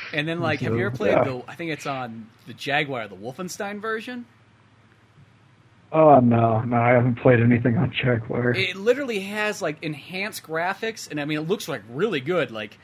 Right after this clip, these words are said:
Speaker 1: it's all smooth looking
Speaker 2: Yeah.
Speaker 1: and everything like that, and they've, I've never seen that version on any other system. Like, and I think about that, I'm like, "Man, if you ever get a chance
Speaker 2: Huh.
Speaker 1: to just emulate it, just to see it, it's something very
Speaker 2: Yeah.
Speaker 1: cool."
Speaker 2: <sighs> My buddy had a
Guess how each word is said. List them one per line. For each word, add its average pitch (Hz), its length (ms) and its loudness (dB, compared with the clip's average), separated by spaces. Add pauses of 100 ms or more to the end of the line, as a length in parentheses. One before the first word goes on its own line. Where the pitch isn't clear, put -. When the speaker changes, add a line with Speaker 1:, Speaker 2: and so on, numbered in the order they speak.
(480)
Speaker 1:
it's 139 140 -8
all 165 160 -2
smooth 170 560 -4
looking 143 200 10
Speaker 2:
Yeah. 127 100 10
Speaker 1:
and 120 100 6
everything 196 180 -6
like 190 100 -8
that, 208 140 -2
and 165 120 -6
they've, 160 340 -4
I've 147 120 -6
never 196 220 -4
seen 220 200 -4
that 151 120 -2
version 160 320 -2
on 117 220 -4
any 175 180 0
other 143 180 2
system. - 520 -4 (180)
Like, 117 140 -2
and 143 100 4
I 143 60 4
think 240 220 0
about 131 220 0
that, 113 80 -6
I'm 113 100 -8
like, 107 180 -12
"Man, 185 240 -12
if 139 100 -6
you 208 60 2
ever 262 100 4
get 220 160 2
a - 40 -
chance 208 200 4
Speaker 2:
Huh. 180 60 6
Speaker 1:
to 131 60 4
just - 180 -2
emulate 147 480 0
it, 101 100 -8 (260)
just 156 180 -4
to 151 60 -4
see 156 300 -2
it, 104 160 -4
it's 123 120 -10
something 160 400 0
very 143 240 2
Speaker 2:
Yeah. 135 100 6
Speaker 1:
cool." 110 320 0 (3000)
Speaker 2:
<sighs> - 440 -4
My 180 100 0
buddy 135 360 4 (140)
had 110 260 -4
a 107 100 -2